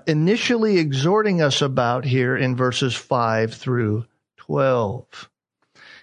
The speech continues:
He, he reemphasizes, if you will, what I believe to be the, the two most important questions that we ought to ask ourselves from that list of ten.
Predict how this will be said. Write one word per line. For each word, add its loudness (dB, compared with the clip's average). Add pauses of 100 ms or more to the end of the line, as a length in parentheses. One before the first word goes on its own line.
He, 0 (480)
he 2
reemphasizes, 2
if 0
you 2
will, 0 (240)
what 0
I 2
believe 2
to 0
be 2
the, 0 (180)
the 2
two 0
most 2
important 0
questions 2
that 2
we 2
ought 0
to 0
ask 0
ourselves 2
from 0
that 2
list -2
of -2
ten. -2